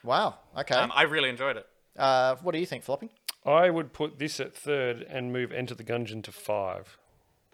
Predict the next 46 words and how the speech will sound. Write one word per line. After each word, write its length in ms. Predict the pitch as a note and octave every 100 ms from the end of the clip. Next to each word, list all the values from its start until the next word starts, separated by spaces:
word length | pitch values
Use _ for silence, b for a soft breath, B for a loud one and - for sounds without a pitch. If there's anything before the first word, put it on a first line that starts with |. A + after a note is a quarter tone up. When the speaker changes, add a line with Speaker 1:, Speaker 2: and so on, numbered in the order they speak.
| _ -
Speaker 1:
Really? 420 | D3+ D4 B3+ A#2+ - _ -
Speaker 3:
Yep. 160 | - - _ -
Speaker 1:
Well, 200 | D3+ D3+
we're 80 | D#3
not 160 | F#3+ F3+
doing 220 | D#3 A2
that. 160 | C#3 - B B
Speaker 2:
Oh, 40 | B B
damn 100 | -
it. 40 | F3
Speaker 1:
Uh, 300 | F#3 F3+ G3
we 140 | G#3
will 160 | G3+ F#3+
put 180 | F#3
it 100 | A3+ C#3+
Speaker 2:
<laughs> 100 | D3+ -
Speaker 1:
at 260 | F3+ F#3
three. 440 | - - E3+ A3 C#4+
I'll 200 | D#3+ D#3
go 160 | D#3+
on 100 | D#3
your, 380 | D#3 D#3 D3+ D3+ - -
but 140 | D3+ D3
we're 80 |
just 200 | C#3+ C#3+ -
bumping 380 | C#3+ C#3 C3
down 360 | A#2+ B2+ B2 A#2+
everyone 360 | B2+ A#2+ A#2 A#2
else. 360 | A2 - - - -
Speaker 2:
Mm. 140 | D3
Speaker 3:
Yeah. 80 | B2 -
Speaker 1:
So 200 | - C3+
Witness 300 | C#3+ G3+ E3
is 100 | D3
at 160 | C#3+ -
three, 640 | - F3 F#3 F3+ F#3+ F3+ -
which 180 | B2 C#3+
means 140 | C3+
Enter 200 | D#3+ D#3
the 100 | C3+
Gungeon 360 | C#3 C#3+ A#2+ -
is 100 | -
at 140 | -
four, 520 | - - F#3 F#3 F#3
which 200 | E3 -
means 200 | B2 A#2